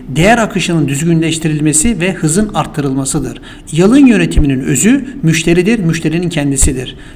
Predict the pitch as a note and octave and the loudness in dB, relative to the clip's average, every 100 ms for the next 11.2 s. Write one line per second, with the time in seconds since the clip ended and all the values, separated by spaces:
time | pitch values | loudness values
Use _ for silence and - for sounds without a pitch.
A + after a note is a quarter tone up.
0 | - D3 G3+ C4 A3+ F#3+ D3 D#3 D3 C3+ | -4 2 4 6 6 4 0 0 2 2
1 | D#3 D3+ D3 F#3 B3+ - - - D#3+ F#3+ | 2 2 2 2 0 -4 -4 -2 0 2
2 | D#3+ C#3+ C3+ D#3+ A3 E3 D#3 D#3+ D3 D3 | 2 0 0 0 -2 0 2 2 0 -2
3 | - B3 B3+ D#3 A#3 A#3 D3 C3+ - C#3+ | -2 -2 -2 -2 -2 -2 -4 -6 -4 -2
4 | D3+ D#3 B2 A#2 - - - - C#3+ G#3 | 0 -2 -4 -12 -16 -18 -18 -6 0 4
5 | C4+ A#3 F#3 E3+ D3 C3 B2+ D#3+ E3 D#3+ | 6 6 4 0 0 0 0 2 2 2
6 | B3 B3+ - - E3 D#3 D#3 G3+ D#3 G#3+ | 0 -2 -6 -6 0 2 2 2 2 0
7 | A#3+ - D#3+ E3 G#3+ F3+ E3 F#3 B3 F3 | -2 -4 -2 0 2 2 2 2 2 2
8 | D3 C#3+ C#3 C#3 D3+ B2+ B2 - - - | 2 2 2 0 0 -2 -6 -12 -16 -18
9 | - - C#3 G3 A#3 G3+ E3 E3 D#3 E3+ | -14 -4 2 4 6 4 2 0 0 2
10 | G#3+ F3+ E3 G3+ E3 D3 A#3+ G#3 - F3+ | 0 2 2 4 2 0 0 0 0 0
11 | B3 | -2